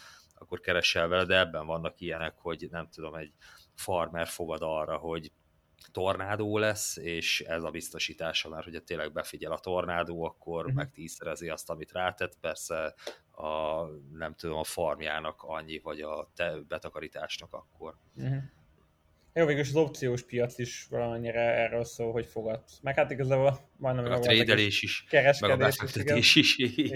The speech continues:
Speaker 2: Igen.
Speaker 1: igen.
Speaker 2: Ja, na, azt szerintem ezt elég jól kiveséztük. Ö, a másik témánk, ami a következő, hogy az Ethereum validátor lesz a T-Mobile-nak a anyavállalata, a Deutsche Telekom,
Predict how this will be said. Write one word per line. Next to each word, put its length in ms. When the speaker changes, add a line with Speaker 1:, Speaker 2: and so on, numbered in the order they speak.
Speaker 2:
Igen. 120
Speaker 1:
igen. 280
Speaker 2:
Ja, 400
na, 180
azt 160
szerintem 220
ezt 160
elég 180
jól 220
kiveséztük. 760
Ö, 960
a 80
másik 420
témánk, 600
ami 340
a 60
következő, 720
hogy 140
az 100
Ethereum 840
validátor 720
lesz 280
a 100
T-Mobile-nak 800
a 480
anyavállalata, 840
a 40
Deutsche 420
Telekom, 640